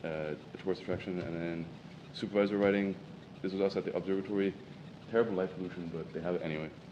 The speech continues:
Um, this is us in dorms. They can't drink, but we did. And this is Carlos, my roommate, smiling 'cause he's, uh, I don't know. I don't know why he's smiling, but yeah, this is the, the, the museum in Chicago, the Field Museum. And this is my room, so it's kind of bare.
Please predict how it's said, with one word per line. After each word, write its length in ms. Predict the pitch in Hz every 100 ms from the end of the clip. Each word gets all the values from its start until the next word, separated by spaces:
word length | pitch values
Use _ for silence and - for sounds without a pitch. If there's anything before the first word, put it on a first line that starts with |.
| - 80
Um, 340 | 78 78 78 - - - - - - - -
this 80 | 104
is 60 |
us 140 | 110 110
in 80 | 95
dorms. 380 | 95 95 - - -
They 60 | 90
can't 220 | 101 95
drink, 200 | 90 82
but 100 | 85
we 60 | 80
did. 200 | 85 82 67 - - - -
And 200 | 85 87
this 100 | 98
is 80 | 110
Carlos, 420 | 110 110 110 - -
my 80 |
roommate, 420 | 95 104 107 107 104 - - - - - - -
smiling 460 | - 104 104 101
'cause 120 | 101 92
he's, 280 | 90 - - -
uh, 480 | 85 85 82 82 80 - - - - - -
I 20 |
don't 120 | 78 82
know. 60 | 82 - - - - 78
I 40 |
don't 100 | 80
know 80 | 73 -
why 100 | 85
he's 80 | 80
smiling, 240 | 85 78 80
but 120 | 76 - - - -
yeah, 120 | 98
this 200 | 101 107
is 100 | 117
the, 220 | 110 107 101
the, 60 | 113
the 260 | 107 110 110
museum 300 | 104 113 113
in 20 |
Chicago, 240 | 110 110
the 100 | 110
Field 160 | - 104
Museum. 340 | 101 107 104 101 - - -
And 140 | 98
this 60 | 107
is 40 | 127
my 80 | 120
room, 240 | 127 95
so 120 | 92
it's 120 | 87
kind 120 | 104 95
of 320 | - - 80
bare. 320 | 95 98